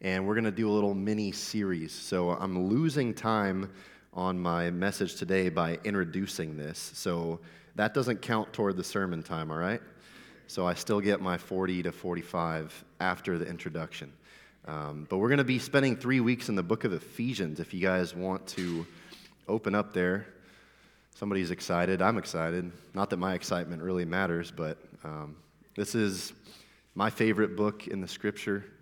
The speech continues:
Um, when people ask me that, that's my go-to. And there are many reasons for that, some of which we'll get into today.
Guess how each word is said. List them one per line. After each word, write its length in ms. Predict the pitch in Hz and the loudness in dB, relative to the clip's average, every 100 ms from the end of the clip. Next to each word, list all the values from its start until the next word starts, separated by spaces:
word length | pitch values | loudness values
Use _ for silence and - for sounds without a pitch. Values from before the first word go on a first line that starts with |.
| - - | -20 -16
Um, 380 | 160 - 80 82 _ _ _ _ _ _ _ _ _ _ _ _ _ - _ _ _ | -12 -12 -12 -16 _ _ _ _ _ _ _ _ _ _ _ _ _ -20 _ _ _
when 140 | 92 | -10
people 280 | 85 90 90 | -6 -2 0
ask 240 | 87 90 98 | 0 -2 -2
me 80 | |
that, 240 | 90 92 - | 0 0 0
that's 240 | 90 - | -4 -4
my 140 | 90 82 | -4 -2
go-to. 600 | 82 80 - 78 73 80 - - | -2 -4 -6 -8 -8 -12 -18 -14
And 240 | 80 80 | -8 -6
there 220 | 85 87 87 | -2 2 2
are 80 | |
many 320 | 87 104 147 120 | 0 2 4 4
reasons 340 | 98 90 98 | 2 0 -2
for 120 | - | 2
that, 240 | 101 120 - | 2 2 0
some 160 | 123 | 0
of 80 | 110 | 4
which 240 | 101 95 | 4 2
we'll 100 | 104 | 0
get 180 | 95 110 | 2 4
into 540 | 110 110 - 110 113 113 - - - - | 4 0 2 2 2 -4 -18 -20 -20 -6
today. 360 | 139 185 98 | 2 4 4